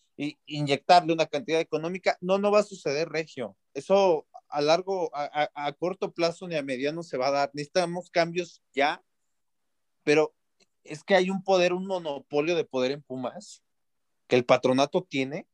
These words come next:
que obviamente no quiere quitarse de encima porque no le conviene, o sea, es ganancia para muy pocos. Entonces, mientras existan esas políticas, Pumas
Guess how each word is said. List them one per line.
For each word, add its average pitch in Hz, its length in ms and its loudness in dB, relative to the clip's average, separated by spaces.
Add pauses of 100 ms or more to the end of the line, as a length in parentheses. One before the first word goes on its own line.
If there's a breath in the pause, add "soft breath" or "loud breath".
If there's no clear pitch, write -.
(580)
que 175 100 4
obviamente 226 420 4
no 185 380 -6
quiere 180 240 -2
quitarse 170 420 -4
de 196 80 -6
encima 165 400 -4
porque 143 260 -6
no 139 120 -4
le 196 120 -4
conviene, 135 560 -6
o 110 80 -10
sea, 156 380 4 (340)
es 139 140 -4
ganancia 185 400 0
para 131 220 0
muy 160 200 -8
pocos. 120 600 -10
Entonces, 147 440 -4
mientras 143 400 0
existan 190 380 0
esas 196 220 -8
políticas, 151 640 -2
Pumas 170 460 -4